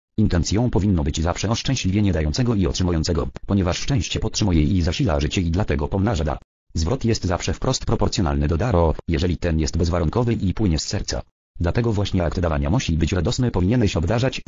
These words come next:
ciesząc się z samego dawania. Wówczas skryta w nim energia zwiększa się wielokrotnie. Stosowanie prawa dawania jest w rzeczywistości bardzo proste. Jeśli pragniesz radości,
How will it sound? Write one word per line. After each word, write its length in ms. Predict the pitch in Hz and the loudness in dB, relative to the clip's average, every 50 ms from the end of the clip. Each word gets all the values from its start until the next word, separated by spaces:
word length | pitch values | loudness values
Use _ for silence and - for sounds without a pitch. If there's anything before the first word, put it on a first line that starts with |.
| - | -8
ciesząc 380 | - - 147 - 131 123 113 - | -4 -2 -2 0 0 -2 -2 -2
się 140 | - 117 107 | -2 -2 -2
z 100 | - - | -2 -2
samego 260 | - 87 82 78 80 | -2 -2 0 0 0
dawania. 320 | 78 76 90 76 65 62 - - - _ _ _ - - | 0 0 -2 -2 -4 -6 -8 -12 -18 _ _ _ -6 -4
Wówczas 360 | 90 143 - - 120 - - | -2 -2 0 -2 -2 -2 -4
skryta 280 | - - 90 80 73 78 | -4 -4 -2 -2 -2 0
w 80 | 78 | 0
nim 120 | 90 85 85 | 2 2 2
energia 340 | 85 98 107 110 87 76 71 | 2 2 2 0 0 0 0
zwiększa 320 | 78 90 - - - 90 | 0 0 0 0 -2 -2
się 120 | - 90 | -2 0
wielokrotnie. 520 | 82 90 85 - - 131 - - 64 - - - - _ _ _ _ - | 0 0 0 0 -2 -2 -2 -2 -2 -4 -6 -8 -14 _ _ _ _ -6
Stosowanie 500 | - - 95 - - 85 101 110 104 90 | -4 -2 -2 0 0 0 2 2 0 0
prawa 240 | - 123 123 92 85 | 0 0 0 0 0
dawania 300 | 85 90 127 131 120 104 | 0 0 0 2 2 2
jest 180 | 78 67 76 | 2 2 0
w 40 | 85 | 0
rzeczywistości 600 | 87 78 85 80 76 - - 76 - - 82 80 | -2 -2 -2 -4 -4 -2 -4 -4 -4 -4 -2 -2
bardzo 240 | 78 80 120 113 - | 0 0 0 0 -2
proste. 360 | - 76 - - - 69 67 - - - - | -2 -2 -4 -4 -6 -6 -8 -8 -10 -8 -4
Jeśli 260 | - - - 80 78 | -4 -4 -2 -2 -2
pragniesz 380 | - - 87 101 123 113 107 - | -2 -2 0 0 0 0 0 0
radości, 440 | - 76 78 82 - - - 64 | -2 -2 -2 -2 -4 -4 -4 -6